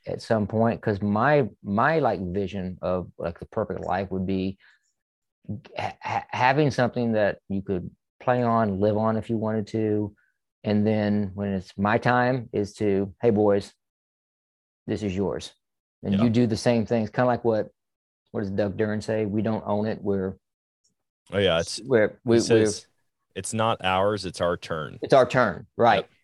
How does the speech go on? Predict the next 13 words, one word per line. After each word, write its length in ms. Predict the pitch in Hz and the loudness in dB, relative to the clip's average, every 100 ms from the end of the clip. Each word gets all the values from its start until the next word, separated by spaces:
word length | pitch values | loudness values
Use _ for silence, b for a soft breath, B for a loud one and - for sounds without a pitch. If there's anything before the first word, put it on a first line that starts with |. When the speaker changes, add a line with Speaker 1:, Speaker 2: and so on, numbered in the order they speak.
| _ _ | _ _
Speaker 1:
And 120 | 127 | -2
to 80 | 117 | 0
give 180 | 104 113 | 2 0
it 140 | 107 - | -2 -6
to 80 | |
them 240 | 107 107 80 | -6 -6 -6
and 120 | 98 | -6
say, 340 | 107 104 104 92 _ _ _ _ _ _ - - | -2 0 0 -4 _ _ _ _ _ _ -10 -2
"All 80 | |
right, 280 | 107 123 120 - | 2 4 2 0
here 180 | 104 120 | 2 4
it 60 | |
is, 320 | 131 127 101 | 6 4 2